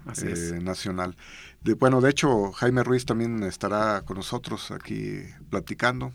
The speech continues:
Speaker 2: en
Speaker 1: Ajá.
Speaker 2: otras de las, de las secciones relacionado con este premio y, y también con parte de su, de su trabajo. No sé si tengas algo más que agregar en esta parte de,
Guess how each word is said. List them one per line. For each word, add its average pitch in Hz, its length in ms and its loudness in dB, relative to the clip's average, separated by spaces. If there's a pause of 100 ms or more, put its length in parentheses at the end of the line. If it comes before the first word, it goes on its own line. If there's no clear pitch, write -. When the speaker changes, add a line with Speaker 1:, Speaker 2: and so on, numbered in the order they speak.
(140)
Speaker 2:
en 95 180 -6
Speaker 1:
Ajá. - 140 -2
Speaker 2:
otras 101 220 -4
de 90 60 -4
las, 82 300 -8 (380)
de 104 80 -2
las 101 100 -2
secciones 139 460 0
relacionado 101 640 -2
con 95 160 -6
este 98 440 -4 (400)
premio 127 300 2 (200)
y, 87 80 -6
y 87 60 -6
también 104 260 -4
con - 160 -6
parte 104 380 -2
de 87 100 -4
su, - 480 -10
de 92 140 -10
su 92 160 -8
trabajo. 95 340 -2
No 147 80 2
sé 170 160 4
si 151 160 0
tengas 147 320 0
algo 127 400 0
más 120 220 -4
que 139 100 0
agregar 120 360 2
en 113 120 -4
esta 110 480 -8 (1300)
parte 120 340 6
de, 92 200 0